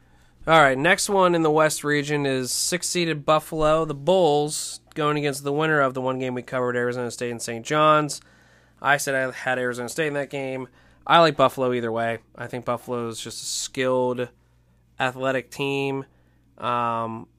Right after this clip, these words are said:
I'm a big fan of Mister Nate Oates, their coach. I think he's gonna be finding a new job here at the end of this season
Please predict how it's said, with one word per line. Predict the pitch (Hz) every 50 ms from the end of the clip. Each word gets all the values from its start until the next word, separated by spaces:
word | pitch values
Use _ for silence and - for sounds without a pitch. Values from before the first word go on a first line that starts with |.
| _ _ _ _ -
I'm | 120 123 123 123
a | 123 120
big | 123 139 139 135
fan | - - 143 139 139 139 139
of | 135
Mister | 131 131 127 - - 135 127
Nate | 127 127 127 127 127
Oates, | 127 127 123 - -
their | - 120 110
coach. | - - 143 143 147 151 - - - -
I | 120 113
think | 120 123 117 -
he's | 123 117 -
gonna | - 117 113
be | 113 117 113
finding | - - 123 117 117 117 117
a | 117
new | 110 110 107
job | 113 120 127 127 135 135 135 139 135
here | 135 139 135 135
at | 131 131
the | 135
end | 135 135
of | 127 135
this | 135 - -
season | - 131 131 131 147 147 147 151 165